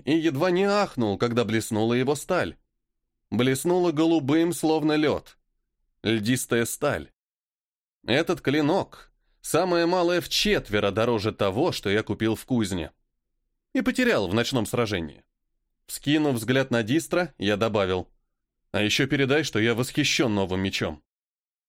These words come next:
Тот, что я нацепил на пояс ради посвящения, тут же полетел в сторону. Кодик подберет. Обычная дешевка, которой вооружают солдат дома, которому жалко денег на их оружие.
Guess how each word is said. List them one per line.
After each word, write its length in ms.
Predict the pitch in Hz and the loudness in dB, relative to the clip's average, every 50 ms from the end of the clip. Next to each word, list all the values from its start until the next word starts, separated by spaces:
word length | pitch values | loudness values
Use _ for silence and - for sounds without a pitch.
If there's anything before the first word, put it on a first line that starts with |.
| _ _ _ _ | _ _ _ _
Тот, 240 | - 196 233 233 - | -2 0 0 0 -2
что 180 | - - - 139 | -4 -4 -2 0
я 140 | 143 147 143 | 0 2 0
нацепил 420 | 143 135 - 160 143 165 156 147 | 0 -2 -4 -2 0 0 0 2
на 140 | 139 139 131 | 2 0 0
пояс 340 | 139 156 160 156 143 131 - | 0 0 0 0 0 0 0
ради 240 | 135 135 127 131 | 0 0 0 -2
посвящения, 800 | - - 127 - 131 127 120 - - 180 185 170 165 160 139 113 | -2 -4 -4 -4 -2 -2 -2 -2 0 0 2 2 2 2 0 -2
тут 220 | 101 - - 226 160 | -2 -2 -4 -2 -2
же 100 | 131 135 | -2 -2
полетел 420 | 135 120 107 104 101 - 117 104 | 0 0 0 0 0 -2 -2 -2
в 60 | 95 | -4
сторону. 540 | - - - 107 98 87 85 78 78 78 - _ _ _ _ _ _ _ _ _ _ _ _ - | -6 -8 -4 -4 -2 -2 -4 -6 -8 -10 -12 _ _ _ _ _ _ _ _ _ _ _ _ -4
Кодик 340 | - 247 254 214 196 - - | -2 0 0 0 0 -2 -2
подберет. 540 | 180 165 131 131 117 104 90 76 - - _ _ _ _ _ _ _ _ _ _ _ _ _ - | -2 -2 0 0 0 0 -2 -4 -6 -12 _ _ _ _ _ _ _ _ _ _ _ _ _ -4
Обычная 500 | - 123 185 254 247 - 180 165 156 127 | -2 0 0 0 0 0 0 0 2 2
дешевка, 640 | 120 117 - - 160 147 - - 117 104 95 - _ _ | 0 0 0 0 0 0 0 -2 -4 -4 -4 -8 _ _
которой 320 | - 170 190 247 226 185 156 | -4 -2 0 0 2 2 2
вооружают 580 | 135 147 147 143 135 120 113 165 180 139 110 | 2 2 2 2 2 2 2 2 0 0 -2
солдат 460 | - - 127 117 107 117 117 98 92 | -2 -2 0 0 2 0 0 0 0
дома, 320 | 110 156 185 185 175 165 151 | -2 -2 0 0 0 -2 0
которому 420 | - 160 170 240 226 208 190 160 | 0 -2 -2 0 0 0 0 0
жалко 320 | 117 147 196 202 - - 147 | 0 0 0 0 0 -2 -2
денег 380 | 123 120 151 165 147 131 135 | 0 0 0 0 0 0 0
на 160 | 127 113 110 | 0 0 0
их 100 | 113 - | 0 0
оружие. 480 | - 101 95 92 85 - 85 53 53 | -2 -2 -2 -2 -4 -6 -10 -14 -16